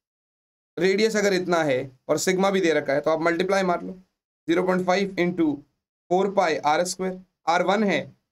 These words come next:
तो ज़ीरो पॉइंट फ़ाइव into, क्योंकि वन मीटर हो गया ना, ठीक है ना, तो फ़ोर पाई into आपका वन का स्क्वायर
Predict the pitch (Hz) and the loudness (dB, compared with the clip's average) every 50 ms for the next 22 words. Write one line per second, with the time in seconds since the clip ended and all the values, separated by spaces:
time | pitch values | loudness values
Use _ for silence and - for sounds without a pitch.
0 | _ - 147 143 156 160 175 180 175 175 175 175 180 185 190 190 175 180 175 156 | _ -10 -4 -2 0 0 0 0 -2 -2 0 0 0 0 0 0 0 -2 0 0
1 | 165 160 175 185 185 185 - _ _ - 147 147 175 165 180 185 180 180 180 180 | 0 0 0 -2 -4 -8 -16 _ _ -8 -4 0 0 0 2 2 0 0 2 2
2 | 165 151 139 135 139 147 156 151 - _ _ _ _ _ - 139 123 127 123 123 | 0 0 0 -2 -4 -4 -6 -8 -14 _ _ _ _ _ -16 -14 -14 -14 -14 -14
3 | 127 123 - _ _ _ _ _ _ _ _ _ _ _ _ _ _ _ _ 123 | -16 -20 -20 _ _ _ _ _ _ _ _ _ _ _ _ _ _ _ _ -20
4 | 123 - 156 160 170 175 180 180 180 175 170 - 147 151 147 127 143 139 123 117 | -6 -2 -2 0 0 0 0 0 0 0 0 0 0 -2 0 0 -2 -2 0 -2
5 | 131 127 123 - 123 113 113 - - _ _ _ _ _ _ _ _ _ _ _ | -2 -2 -4 -4 -4 -4 -4 -6 -10 _ _ _ _ _ _ _ _ _ _ _
6 | _ _ _ 123 139 160 165 190 196 190 - - 165 170 170 - 185 190 196 190 | _ _ _ -4 -2 -2 0 -2 -4 -6 -4 -4 -4 -4 -2 -2 -2 -2 -2 -4